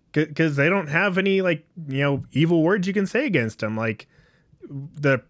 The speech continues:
politically correct thing, like, Louis C K already said it first. It's like, you know, the politically correct thing you can say to a group of people is also the slur for the same group of people.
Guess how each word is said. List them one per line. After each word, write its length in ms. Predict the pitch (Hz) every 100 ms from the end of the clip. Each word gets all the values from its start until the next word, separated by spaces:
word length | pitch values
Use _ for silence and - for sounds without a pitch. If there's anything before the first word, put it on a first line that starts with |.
| _ -
politically 540 | 143 196 220 214 214
correct 400 | - 156 208 -
thing, 420 | - 190 233 226 180
like, 180 | 151 165
Louis 240 | 247 302
C 160 | - 214
K 220 | 240 226
already 160 | 156
said 260 | 135 170 151
it 180 | 143 -
first. 380 | - 147 104 120
It's 120 | 117
like, 160 | 120 - _ _ _
you 160 | 127 123
know, 280 | 113 107 107 _ -
the 80 | 110
politically 480 | 139 208 220 214 190
correct 360 | 147 160 -
thing 140 | 175 175
you 80 |
can 160 | 156 139
say 400 | - 147 147 143
to 280 | - 143 135
a 80 | 127
group 240 | 139 139
of 100 | 123
people 480 | 135 131 135 135 - -
is 300 | 123 110 131
also 360 | 135 135 147
the 140 | 123 110
slur 540 | - - 156 139 113
for 100 | 120
the 60 | 117
same 260 | - 147
group 220 | 139 143 151
of 80 |
people. 480 | 139 151 98 87 92